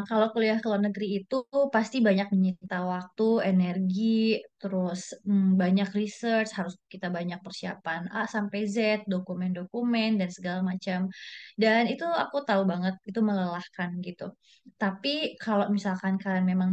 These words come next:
niat banget dan kalian memang tekadnya juga udah bulat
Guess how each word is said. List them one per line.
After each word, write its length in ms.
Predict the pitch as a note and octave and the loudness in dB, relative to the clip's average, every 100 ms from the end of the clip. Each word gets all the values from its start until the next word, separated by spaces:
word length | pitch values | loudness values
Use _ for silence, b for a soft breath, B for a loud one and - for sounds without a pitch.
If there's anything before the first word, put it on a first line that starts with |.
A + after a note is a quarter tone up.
| F#3+ | 4
niat 320 | G3+ G3+ G3+ | 2 0 0
banget 560 | F#3+ F#3+ G3+ A3+ B3 B3+ | 0 0 0 0 0 -2
dan 160 | F#3+ F#3 F#3+ | -2 -2 -2
kalian 320 | F#3+ F#3 F3+ F3+ | -2 0 0 0
memang 400 | F3+ F3+ F3+ F#3 | 0 0 -2 -6
tekadnya 580 | F#3 - F#3 F#3 G3 F#3 F#3 | -8 -6 -6 -4 -2 0 0
juga 160 | F#3 E3+ | -4 -6
udah 140 | F3+ F#3+ | -2 0
bulat 400 | F#3 F3 F#3 | 0 -2 -2